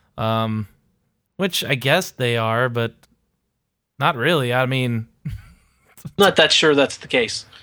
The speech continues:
Speaker 1: Yeah, I'm not so sure that's the key, case either. Um,
Speaker 2: No, if anything, the Lannisters are the ones that are hard to kill.
Speaker 1: Uh, yeah, you're right. You know,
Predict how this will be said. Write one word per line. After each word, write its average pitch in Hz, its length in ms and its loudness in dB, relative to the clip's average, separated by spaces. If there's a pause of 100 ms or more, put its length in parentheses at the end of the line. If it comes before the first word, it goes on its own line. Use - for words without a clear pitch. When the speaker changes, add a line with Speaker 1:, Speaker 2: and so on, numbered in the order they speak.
(140)
Speaker 1:
Yeah, 139 220 2
I'm 147 80 0
not 151 140 0
so 151 120 -4
sure 147 200 0
that's 135 180 -2
the 120 60 -10
key, 127 280 -4
case 135 340 -2
either. 117 360 -2 (500)
Um, 117 240 2
Speaker 2:
No, 135 160 4
if - 80 -4
anything, 180 360 2
the 139 80 2
Lannisters 139 560 2
are 127 80 2
the 127 100 0
ones 127 240 -2
that 123 100 -2
are 113 80 -2
hard 123 140 0
to - 80 -10
kill. 113 240 -2 (720)
Speaker 1:
Uh, 370 1080 0
yeah, 269 200 2
you're 277 180 0
right. 247 260 2 (300)
You 180 100 -4
know, 190 260 0